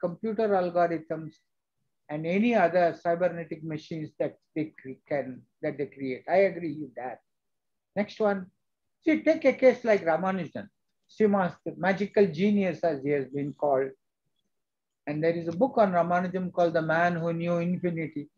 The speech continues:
And this, uh, review of this professor, Professor Ezekiel Dror, he says people are talking of super intelligent robots, but he says no enhancement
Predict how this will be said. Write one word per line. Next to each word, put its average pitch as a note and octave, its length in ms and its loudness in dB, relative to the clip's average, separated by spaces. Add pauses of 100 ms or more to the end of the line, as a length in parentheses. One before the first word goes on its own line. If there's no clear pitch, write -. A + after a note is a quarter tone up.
(800)
And E3 200 -4
this, D4+ 340 2
uh, F#3+ 360 6 (680)
review C#4 440 8
of G3 180 2
this F#3 200 -2
professor, E3 680 -2 (500)
Professor D#3+ 320 2
Ezekiel F3+ 720 4 (720)
Dror, F#3 640 6 (1400)
he D#4 160 4
says D4 260 4
people C#4+ 300 2
are D#4 200 2
talking A3+ 420 -6
of G3 140 0
super G#3 320 -4
intelligent E3 680 -4 (800)
robots, F3 480 2 (1040)
but D#3 140 -6
he F3+ 100 -4
says F3+ 280 2
no B3+ 420 6
enhancement G#3 920 -2